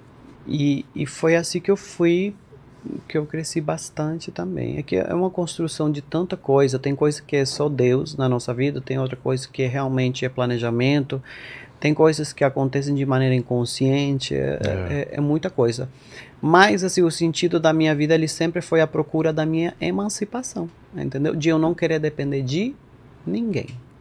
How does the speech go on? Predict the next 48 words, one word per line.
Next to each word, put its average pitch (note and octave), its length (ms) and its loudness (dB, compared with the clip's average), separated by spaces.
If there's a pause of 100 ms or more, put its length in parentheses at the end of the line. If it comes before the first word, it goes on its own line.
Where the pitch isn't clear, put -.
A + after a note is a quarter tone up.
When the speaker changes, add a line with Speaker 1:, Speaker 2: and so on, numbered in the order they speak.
(300)
Speaker 1:
né? - 160 -4 (400)
Tanto D3 160 -4
assim E3+ 180 -2
que D3+ 120 0
quando C#3 180 0
eu C3+ 60 4
estive C3+ 240 0
aqui C3+ 160 -2
no C3+ 80 2
Brasil, B2+ 280 4
eu B2 40 2
tive C3+ 380 2 (100)
a, B2 140 0 (340)
quando C3+ 180 0
cheguei C3 220 0
no C3 80 2
Brasil, B2 280 2
eu A#2 60 -2
tive A#2 640 -2
a - 100 -6
oportunidade A2+ 920 0 (520)
de B2+ 220 0
ter C3 220 4
um B2 80 2
relacionamento B2 680 -2
com C3+ 140 -2
várias G3+ 240 0
pessoas F3 320 -2
que C#3+ 100 -8
tinham C3+ 200 -2
muito C#3 300 0
dinheiro B2+ 680 2
e C#3+ 180 2
era F#3+ 160 2
muito C#3+ 360 0
tentador, A#2+ 680 0
só - 140 -10
que - 140 -6
eu B2+ 60 2
não C#3+ 240 0
queria D#3 320 -4
mais D3 260 -2
depender C#3 360 0
de C3 160 0
ninguém, D#3 260 0
eu A#2+ 100 2
não B2+ 120 0
queria C3+ 500 0